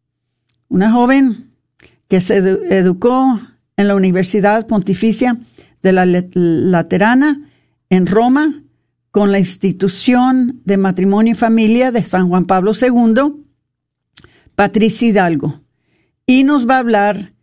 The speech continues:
de el aspecto de la teología del cuerpo aplicado al noviazgo y a las relaciones humanas. Algo que hoy en día ya nadie tiene noviazgo. El noviazgo ya lo hicieron a un lado.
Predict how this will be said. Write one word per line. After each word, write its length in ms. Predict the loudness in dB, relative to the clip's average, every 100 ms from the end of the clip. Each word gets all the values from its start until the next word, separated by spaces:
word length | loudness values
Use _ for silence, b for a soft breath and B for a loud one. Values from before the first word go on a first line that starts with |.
| _ _ -2
de 440 | 0 2 2 0 0
el 160 | 0
aspecto 640 | 0 -2 -4 -4 -2 -2 0
de 100 | 2
la 220 | 0 0
teología 580 | 0 0 -2 0 0 2
del 240 | -2 -4
cuerpo 560 | -2 0 0 -2 -2 0
aplicado 840 | -2 -2 0 0 0 -2 0 0
al 160 | 0
noviazgo 840 | 0 0 0 0 2 0 -2 -2 0
y 100 | 0
a 80 | 0
las 180 | -2
relaciones 800 | -2 -2 -2 -4 -4 -2 0 -2
humanas. 640 | -4 -2 0 -2 -4 -10 -20 _ _ _ _ _ _ _ _ _ _ _ _ _ _ _ _ _ _ _ _ _ _ _ _ _ -2
Algo 400 | 0 2 0 0
que 160 | 0
hoy 180 | 2 2
en 140 | 2 2
día 200 | 0 0
ya 220 | 2 2
nadie 440 | 2 2 2 0
tiene 420 | -2 0 2 2
noviazgo. 880 | 2 2 2 2 0 -2 -2 0 0
El 180 | 0 2
noviazgo 580 | 2 0 0 0 0 0
ya 160 | 0
lo 120 | 0 0
hicieron 360 | 0 0 2
a 100 | 2
un 180 | 2 2
lado. 300 | 2 0 -2